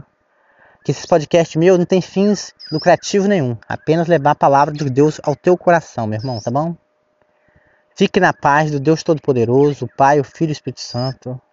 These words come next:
Medita nessas palavras que eu falei. Lê mais a palavra. Escuta mais louvores. E procure uma igreja. Não importa qual. Mas procure. O importante é que você tá fazendo a tua parte.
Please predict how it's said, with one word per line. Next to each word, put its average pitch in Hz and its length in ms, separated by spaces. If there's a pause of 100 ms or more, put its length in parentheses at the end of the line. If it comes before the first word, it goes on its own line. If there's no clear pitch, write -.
(680)
Medita 151 340
nessas 170 240
palavras 131 380
que - 100
eu 143 40
falei. 127 520 (320)
Lê 196 160
mais 165 320
a 151 40
palavra. 139 680 (320)
Escuta 202 340
mais 170 220
louvores. 151 840 (1500)
E 208 140
procure 226 460
uma 214 120
igreja. 87 600 (960)
Não 160 80
importa 190 440
qual. 82 380 (1200)
Mas 143 140
procure. 104 600 (1160)
O - 20
importante 131 460
é - 40
que - 60
você - 80
tá - 80
fazendo 160 240
a 151 60
tua 226 340
parte. - 720